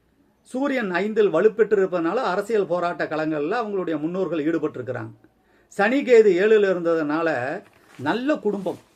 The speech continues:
அது அற்புதமான குடும்பமாக அமைஞ்சிருக்கு. பாருங்க, அது என்னன்னு கேட்டீங்கன்னா,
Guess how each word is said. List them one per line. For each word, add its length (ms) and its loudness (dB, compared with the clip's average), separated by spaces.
அது 200 -4
அற்புதமான 580 2
குடும்பமாக 560 0
அமைஞ்சிருக்கு. 400 -6
பாருங்க, 420 -4
அது 240 -2
என்னன்னு 320 -2
கேட்டீங்கன்னா, 640 -4